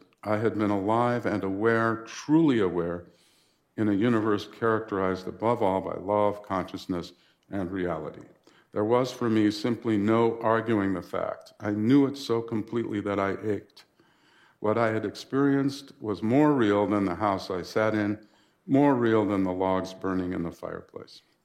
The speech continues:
Okay, so he has actually a chapter called Ultra Real. He considers these experiences ultra real. Um, uh, I should just mention that he had,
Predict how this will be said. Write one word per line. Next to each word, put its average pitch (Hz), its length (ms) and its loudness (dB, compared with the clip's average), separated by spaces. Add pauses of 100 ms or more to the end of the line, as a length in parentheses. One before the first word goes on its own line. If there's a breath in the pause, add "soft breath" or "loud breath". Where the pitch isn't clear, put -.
(720 soft breath)
Okay, 87 260 -12
so 101 240 -4
he 110 80 -2
has 104 260 4
actually 98 380 -2
a - 40 -12
chapter 104 460 -10
called 92 480 -10 (360)
Ultra 123 340 0
Real. 90 300 -4
He 95 140 -8 (180)
considers 98 540 -8
these 90 300 -10
experiences - 640 -14 (160)
ultra 139 340 0
real. 92 320 -4 (1500 loud breath)
Um, 117 480 0 (540)
uh, 135 240 4
I 113 40 0
should 117 200 -6
just 113 180 -6
mention 110 300 0
that 98 220 -2
he 101 380 -6 (220)
had, 98 380 -4